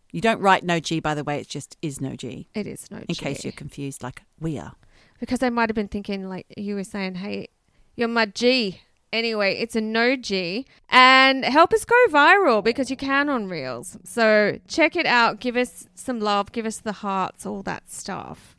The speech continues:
Speaker 1: Thank you.
Speaker 2: Thank you.
Speaker 1: So, Michelle, I have a little something to tell you.
Speaker 2: What have you got?
Speaker 1: You remember our researcher, Ren?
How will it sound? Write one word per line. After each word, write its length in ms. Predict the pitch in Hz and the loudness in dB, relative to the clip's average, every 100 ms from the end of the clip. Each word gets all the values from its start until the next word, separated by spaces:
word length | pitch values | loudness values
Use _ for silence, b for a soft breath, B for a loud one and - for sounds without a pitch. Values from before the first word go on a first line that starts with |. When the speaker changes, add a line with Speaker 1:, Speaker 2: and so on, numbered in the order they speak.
| _ | _
Speaker 1:
Thank 300 | 220 233 - | -4 -2 0
you. 240 | 180 180 175 _ | 2 2 -2 _
Speaker 2:
Thank 340 | - 254 302 277 | 2 4 4 0
you. 540 | 220 269 381 262 175 - _ _ _ | -2 4 8 8 6 -2 _ _ _
Speaker 1:
So, 380 | - 339 339 - | 4 6 6 4
Michelle, 640 | 349 359 440 403 392 330 - _ | -2 0 6 8 8 6 -6 _
I 180 | - 415 392 | 8 8 6
have 120 | 339 | 0
a 60 | 254 | -2
little 200 | 214 175 | 0 -2
something 320 | - - 175 | -2 -4 -4
to 120 | 170 | -8
tell 260 | 170 240 311 | -6 -4 -4
you. 380 | 349 156 160 359 _ _ | -4 -4 -6 -10 _ _
Speaker 2:
What 140 | - 381 | -6 -2
have 80 | 294 | -2
you 80 | |
got? 500 | 220 240 440 - - - _ _ B B B B | 0 0 -2 -6 -10 -20 _ _ B B B B
Speaker 1:
You 360 | 311 415 415 - | -2 0 -2 -2
remember 460 | 339 311 285 269 | -2 0 2 2
our 160 | 233 220 | 4 4
researcher, 840 | 208 196 233 202 - - 208 180 - | 2 -2 0 0 0 -4 -2 -2 -4
Ren? 480 | 170 196 156 147 | -6 -4 -4 -6